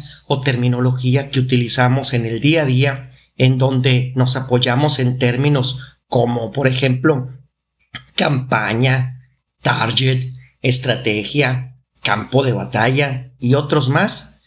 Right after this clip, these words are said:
Y al pensar en ello te podrás dar cuenta fácilmente de lo que te digo. El enfoque de negocios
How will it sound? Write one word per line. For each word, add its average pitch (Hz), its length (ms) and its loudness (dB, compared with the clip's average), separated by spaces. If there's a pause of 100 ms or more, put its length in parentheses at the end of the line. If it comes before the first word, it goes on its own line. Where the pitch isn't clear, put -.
(160)
Y 147 460 0
al 127 220 0
pensar 135 340 0
en 175 100 0
ello 170 320 0
te 147 120 0
podrás 127 420 0
dar 147 200 0
cuenta 135 340 0
fácilmente 131 960 0 (220)
de 123 140 2
lo 123 120 0
que 117 100 -6
te 101 160 -4
digo. 98 480 -8 (340)
El 104 140 0
enfoque 160 460 0
de 175 100 0
negocios 143 640 0